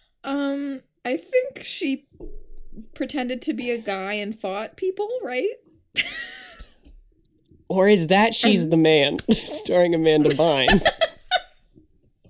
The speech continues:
Speaker 1: I'm definitely not the same thing.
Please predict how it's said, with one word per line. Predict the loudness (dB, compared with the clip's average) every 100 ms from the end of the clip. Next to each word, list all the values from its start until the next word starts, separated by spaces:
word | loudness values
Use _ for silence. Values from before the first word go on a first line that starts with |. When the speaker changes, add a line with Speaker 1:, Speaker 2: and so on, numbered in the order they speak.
| _ _ _ _ _ _ _ _ -18 -16 -20 -20 -18 -4
Speaker 1:
I'm | -2 -2 -2
definitely | 0 0 0 -4 -2 -2
not | -2 -4
the | -6
same | -4 -4
thing. | -4 -4 -4 -6 -10